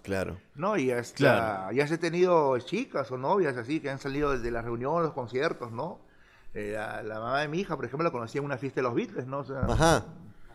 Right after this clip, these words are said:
Speaker 2: y hasta ahora
Speaker 3: Buena.
Speaker 2: escucho, yo no, yo no estoy con, con ella, pero sigue escuchando los Beatles, ¿no? Y mi, y mi hija me ha salido Beatlemaníaca, ¿no? Este, la vez pasada que vino acá, este,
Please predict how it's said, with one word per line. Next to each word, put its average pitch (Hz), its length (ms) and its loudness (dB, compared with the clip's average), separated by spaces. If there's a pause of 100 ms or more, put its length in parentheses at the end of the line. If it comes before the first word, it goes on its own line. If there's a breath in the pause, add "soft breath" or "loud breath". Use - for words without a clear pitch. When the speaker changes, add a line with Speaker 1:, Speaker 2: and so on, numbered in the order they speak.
(180)
Speaker 2:
y 135 200 2
hasta 135 180 2
ahora 226 200 8
Speaker 3:
Buena. 147 180 8
Speaker 2:
escucho, 104 140 2
yo 180 60 6
no, 196 160 2
yo 196 100 6
no 202 100 2
estoy 190 180 -2
con, 190 160 0
con 160 220 2
ella, 226 240 0
pero 139 280 2
sigue 170 180 4
escuchando 185 300 10
los 151 120 8
Beatles, 170 300 -2
¿no? 160 100 0
Y 147 100 0
mi, 135 180 -8 (280 loud breath)
y 135 100 2
mi 151 100 4
hija 165 140 0
me 151 120 2
ha - 20 2
salido 151 240 2
Beatlemaníaca, 143 640 -2
¿no? 190 180 -4
Este, 131 300 -6
la 127 80 6
vez 139 100 8
pasada 160 300 2
que 147 100 -2
vino 160 160 2
acá, 156 340 4
este, 120 460 -2